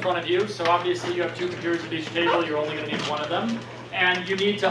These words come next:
unplug the monitor cable that's currently plugged into it. It'll be the white cable in the back. And please do do this somewhat gently. Um,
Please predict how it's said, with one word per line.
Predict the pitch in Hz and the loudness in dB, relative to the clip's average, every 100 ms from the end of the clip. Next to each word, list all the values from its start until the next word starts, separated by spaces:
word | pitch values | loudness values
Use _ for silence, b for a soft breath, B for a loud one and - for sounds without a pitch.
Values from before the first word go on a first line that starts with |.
| - | 2
unplug | 214 240 233 - - - - | 2 2 0 4 6 6 2
the | |
monitor | 190 202 202 202 | 0 0 2 2
cable | 185 196 196 | 4 2 4
that's | 180 - | 2 0
currently | 196 196 196 | 0 2 0
plugged | - - 180 196 | 0 2 2 2
into | 202 285 | -2 0
it. | 285 | 0
It'll | 190 | 0
be | 175 | 0
the | 175 - | 2 4
white | - - | 4 4
cable | 196 196 190 | 2 2 0
in | 185 | 0
the | |
back. | 170 175 - - - - | 2 4 4 -2 -10 -6
And | 180 | -2
please | 180 254 226 208 | 0 2 0 0
do | 196 | 0
do | 202 | 2
this | 196 - | 2 2
somewhat | - 175 175 160 | 0 2 2 2
gently. | 151 - 190 - - - 196 190 | -2 -4 -6 -6 -8 -8 -6 2
Um, | 180 165 185 | 6 6 6